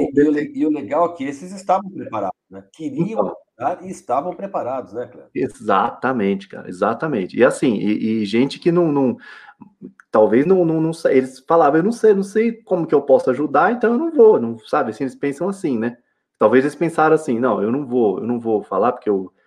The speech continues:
Speaker 2: devem ter responsa-, o guia deve saber como fazer", sabe aquele negócio assim? Como se tivesse um
Speaker 1: Uhum.
Speaker 2: manual de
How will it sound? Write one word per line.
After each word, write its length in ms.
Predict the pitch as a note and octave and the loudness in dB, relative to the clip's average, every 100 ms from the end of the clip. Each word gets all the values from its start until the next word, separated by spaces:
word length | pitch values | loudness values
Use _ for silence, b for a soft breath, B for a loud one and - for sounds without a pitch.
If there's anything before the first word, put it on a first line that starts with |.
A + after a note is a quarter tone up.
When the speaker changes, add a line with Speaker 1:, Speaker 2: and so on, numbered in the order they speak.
| _ _ - | _ _ -2
Speaker 2:
devem 300 | G2+ G#2+ B2+ | 2 2 2
ter 480 | B2+ A#2 G2 F2 _ _ _ _ | 0 0 0 -4 _ _ _ _
responsa-, 440 | - A2 - G#2+ A#2 | -12 -10 -6 -6 -6
o 60 | |
guia 200 | F#2+ G#2 | -2 2
deve 160 | A#2+ A#2 | 4 2
saber 320 | - C3+ A#2+ | 0 0 0
como 180 | A#2+ G#2 | 2 -4
fazer", 540 | - B2 G#2+ F#2+ B2 | -2 -4 -2 0 0
sabe 200 | - D3 | 2 2
aquele 160 | A#2+ F#2+ | 2 0
negócio 300 | F#2 A2+ G#2 | 4 4 4
assim? 300 | F2+ C#3+ A2+ | 2 0 0
Como 200 | - B2 A#2+ | -2 -6 -4
se 60 | |
tivesse 260 | - B2 B2+ | 2 2 2
um 40 | |
Speaker 1:
Uhum. 60 | C3+ | -2
Speaker 2:
manual 240 | D3+ C#3 | 0 0
de 40 | C3 | 0